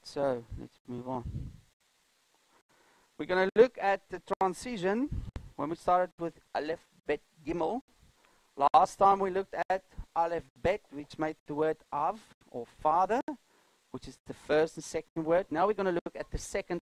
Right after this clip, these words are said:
and the third word, which is Bet Gimel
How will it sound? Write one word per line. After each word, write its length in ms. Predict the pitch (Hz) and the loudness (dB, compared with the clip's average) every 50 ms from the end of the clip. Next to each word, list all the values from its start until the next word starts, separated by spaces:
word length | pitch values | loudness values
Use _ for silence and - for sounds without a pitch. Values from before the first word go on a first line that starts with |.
| - - | -8 -8
and 160 | - 151 139 | -6 -6 -6
the 80 | 131 120 - _ | -6 -10 -8 _
third 280 | - 208 226 226 - - | 0 2 2 2 0 0
word, 300 | 123 127 135 - - 143 - _ - - _ _ _ - | -2 -4 -2 -2 -4 -6 -6 _ -20 -20 _ _ _ -12
which 180 | 127 - - | -12 -10 -10
is 120 | 160 147 131 _ _ - | -12 -14 -14 _ _ -4
Bet 160 | 123 117 - _ _ - | -4 -4 -4 _ _ -4
Gimel 300 | 196 208 202 - 123 117 | 0 2 2 2 2 0